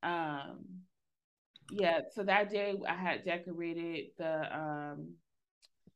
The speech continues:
like, our sliding glass door. He's in love with Sonic,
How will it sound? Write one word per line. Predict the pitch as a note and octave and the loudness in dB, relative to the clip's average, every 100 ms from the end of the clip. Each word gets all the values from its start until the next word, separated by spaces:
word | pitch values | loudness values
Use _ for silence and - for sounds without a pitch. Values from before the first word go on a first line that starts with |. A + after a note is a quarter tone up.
| _ _ | _ _
like, | E3 E3+ | -2 2
our | E3+ | 2
sliding | F3+ - E3 F3 F#3+ | 0 2 2 2 2
glass | F#3 F#3 F#3+ | 4 4 2
door. | - F#3+ F#3+ F#3+ F#3+ | 0 6 6 6 4
He's | F#3+ G3+ F#3+ | -2 -10 -8
in | D#3+ D#3+ | -6 -4
love | D#3 E3 F#3 | 0 0 0
with | A3+ A#3 | -6 -4
Sonic, | G3 F3 E3+ D#3+ E3 | -4 -4 -4 -8 -10